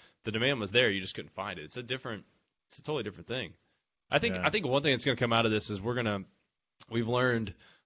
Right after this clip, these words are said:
Speaker 1: um, or it's been emphasized heavily how much dependency we have on China and other resources. So, you know, I would love to see, um, some of this lead to, uh, diversifying our, these, these supply chains, you know, and bringing some of this business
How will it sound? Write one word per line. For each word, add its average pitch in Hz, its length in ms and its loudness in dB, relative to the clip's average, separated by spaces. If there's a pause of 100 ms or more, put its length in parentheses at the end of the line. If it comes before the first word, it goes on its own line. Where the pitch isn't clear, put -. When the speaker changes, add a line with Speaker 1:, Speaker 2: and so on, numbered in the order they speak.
Speaker 1:
um, 101 580 -2
or 117 220 2
it's 123 100 -2
been 127 200 -4 (680)
emphasized 123 580 0
heavily 113 320 2
how 113 140 0
much 117 200 -4
dependency 110 480 -6
we 104 120 -2
have 104 160 0
on 95 100 -4
China 107 420 -4 (120)
and 101 160 -4
other 104 240 0 (140)
resources. 110 560 -6
So, 98 260 -4 (400)
you - 80 -10
know, 98 80 -2
I 104 100 2
would 107 140 -2
love 117 220 2
to 110 60 -6
see, 110 500 -2 (180)
um, 98 440 -6 (120)
some 117 180 -4
of 110 60 -4
this 107 180 -4
lead 107 280 -4
to, 101 400 -4 (420)
uh, 87 400 -6 (920)
diversifying 113 800 0
our, 104 380 0
these, 107 360 -4
these 107 360 -4 (280)
supply 107 400 2
chains, 90 540 -4
you 101 120 -10
know, 92 180 -4
and 95 100 -6
bringing 107 200 -2
some 107 160 -4
of 107 80 -4
this 95 100 -6
business 101 640 -6